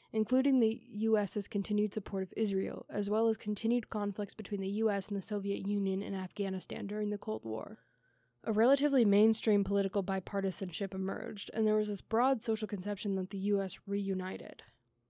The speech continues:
People responded with increased religious and spiritual dedication. Church attendance skyrocketed, and they started flying flags in front of their homes and voted for politicians that promised a vengeful response in the Middle East.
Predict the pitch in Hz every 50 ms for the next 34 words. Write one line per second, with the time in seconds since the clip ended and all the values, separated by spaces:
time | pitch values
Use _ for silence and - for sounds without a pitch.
0 | _ _ - 269 247 - 277 254 240 220 - - 220 214 208 208 202 190 196 190
1 | 196 - - 214 214 208 - - 247 247 240 - - 208 202 214 220 220 233 226
2 | - 202 196 - - - 220 208 - 208 190 202 202 196 196 - - 202 220 -
3 | - - - 220 214 - _ _ _ _ _ _ _ - _ _ - - 233 254
4 | 247 - 226 - 214 233 226 220 214 208 - - - 233 220 220 214 214 208 -
5 | 226 208 202 196 202 202 202 202 202 - - 240 240 233 240 - - 220 214 208
6 | 208 - - 208 202 208 202 190 214 196 202 - 214 208 202 196 196 190 185 -
7 | - 202 208 208 208 202 196 196 196 190 202 208 214 220 220 - 220 196 - 202
8 | 202 202 - - 226 214 - 214 202 185 202 196 - - - 214 208 196 190 190
9 | - 208 196 180 185 202 208 208 208 - - 208 202 190 190 185 - - 208 196
10 | 190 185 - - 202 202 196 196 190 190 196 202 214 214 208 202 - - - -
11 | -